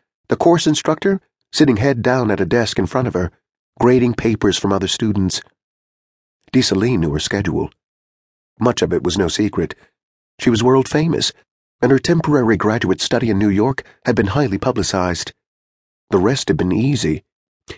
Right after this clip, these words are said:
He knew that when she finished the exam, she and the two United States Secret Servicemen, who never left her side, would come out into the cold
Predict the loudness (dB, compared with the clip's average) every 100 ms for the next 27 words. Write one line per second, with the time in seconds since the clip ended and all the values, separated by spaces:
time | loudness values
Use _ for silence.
0 | -4 0 0 2 2 2 0 -2 0 0
1 | 0 0 0 0 0 0 -2 -4 -14 _
2 | -2 2 2 2 0 0 2 2 2 2
3 | 0 -2 0 0 -2 -4 -4 -2 -2 0
4 | 0 -2 -2 -2 -4 _ _ _ 2 4
5 | 4 2 2 0 0 -2 -2 -4 -10 _
6 | _ -2 0 2 2 0 -2 -4 0 2
7 | 2 2